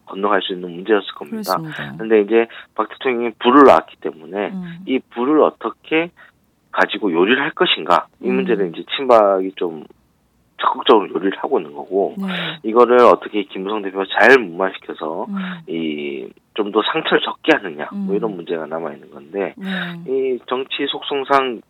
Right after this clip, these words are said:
Speaker 1: 제가 볼 때는 그래도 뭐 비대위나 전당대회까지 가는 막장으로 가기에는 아직
Speaker 2: 음.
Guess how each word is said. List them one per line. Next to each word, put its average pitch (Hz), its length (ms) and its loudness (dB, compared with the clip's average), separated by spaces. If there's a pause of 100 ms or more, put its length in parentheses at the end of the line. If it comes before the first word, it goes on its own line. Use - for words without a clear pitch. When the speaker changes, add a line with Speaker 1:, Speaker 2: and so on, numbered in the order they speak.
(120)
Speaker 1:
제가 123 240 2
볼 120 160 0
때는 78 540 -10 (320)
그래도 90 180 -2
뭐 82 180 -2
비대위나 98 680 2
전당대회까지 87 760 -4
가는 78 260 -10 (380)
막장으로 101 1000 0
가기에는 78 680 -4
아직 92 180 -2
Speaker 2:
음. 90 40 -6